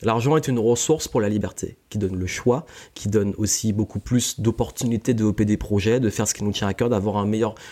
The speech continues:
euh, niveau de vie aussi, ce qui est quand même plus agréable. Bref, l'argent, c'est une question aussi de relation et ce qu'on en fait. Donc, il y a la différence entre nos ambitions, ce à quoi on aspire, et les ressources qu'on a à notre disposition.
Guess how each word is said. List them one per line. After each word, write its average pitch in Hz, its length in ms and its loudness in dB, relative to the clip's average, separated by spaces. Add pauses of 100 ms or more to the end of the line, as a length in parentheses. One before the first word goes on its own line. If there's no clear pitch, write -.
(240)
euh, - 160 -10
niveau 123 360 2
de 120 60 2
vie 120 200 4
aussi, 127 360 2
ce - 60 -4
qui - 60 -12
est - 20 -12
quand 120 80 0
même 104 160 0
plus 117 180 0
agréable. 107 480 2 (300)
Bref, 120 360 0
l'argent, 117 380 0
c'est - 120 -4
une 110 60 -6
question 113 300 -4
aussi 107 180 -2
de 110 100 0
relation 120 640 0
et - 80 -6
ce - 100 -6
qu'on 107 160 -6
en 98 100 -4
fait. 123 260 -2 (300)
Donc, 107 160 0
il - 40 -4
y - 20 2
a 104 40 2
la 104 60 2
différence 113 300 0
entre 104 320 0
nos 117 200 2
ambitions, 123 460 0
ce - 160 -6
à 110 80 0
quoi 110 160 -6
on 104 60 -4
aspire, 120 360 0 (300)
et 117 140 4
les 117 80 4
ressources 110 380 2
qu'on 117 120 -6
a 107 60 -4
à - 20 -4
notre 104 160 -2
disposition. 101 580 -4